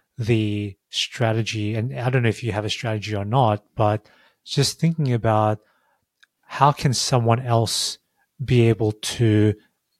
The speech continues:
do this, not in this, just not in the exact same way as you did, but let's say they're an expert in some specific field. It doesn't have to be data science, but they wanted to, they want to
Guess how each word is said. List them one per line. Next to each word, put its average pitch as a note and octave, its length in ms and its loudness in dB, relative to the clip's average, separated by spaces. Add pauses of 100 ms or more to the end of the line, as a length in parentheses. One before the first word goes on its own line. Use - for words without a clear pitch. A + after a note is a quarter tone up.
(140)
do B2 220 4
this, A2 320 0
not E3 180 6
in D#3 140 0
this, B2 140 0
just - 280 0
not D#3 200 2
in C3+ 160 2
the A#2 80 0
exact G#2 460 -2
same A#2 240 4
way G#2 180 4
as F#2+ 160 0
you G#2 100 4
did, C3+ 240 2
but A2+ 220 2
let's B2 140 0
say A2+ 120 4
they're G#2 320 4 (380)
an B2+ 200 -2
expert B2 360 0
in G#2+ 220 -2
some B2 320 2
specific G#2 560 -6
field. G#2 460 0
It - 360 -20
doesn't B2+ 220 2
have - 180 0
to - 80 -12
be A2+ 120 -2
data G#2 240 -2
science, G2 540 -2 (380)
but B2+ 80 -6
they C3 140 6
wanted D3 360 4
to, G#2+ 320 0 (420)
they C3 160 6
want D#3 180 6
to A#2+ 100 2